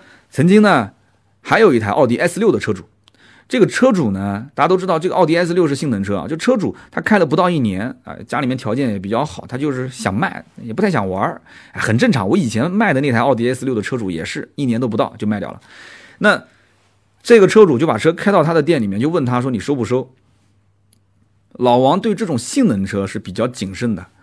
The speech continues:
他不太敢玩儿。那他呢，就跟客户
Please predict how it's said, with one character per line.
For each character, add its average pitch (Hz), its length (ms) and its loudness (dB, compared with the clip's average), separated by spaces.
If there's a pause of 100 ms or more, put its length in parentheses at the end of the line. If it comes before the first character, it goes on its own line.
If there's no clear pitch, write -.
(260)
他 - 120 -4
不 175 180 -6
太 196 160 0
敢 90 300 -6
玩 92 100 -6
儿。 123 180 -4 (1300)
那 120 160 -4
他 202 280 0
呢， 202 180 2
就 151 240 0
跟 175 200 -8
客 170 160 0
户 151 120 -2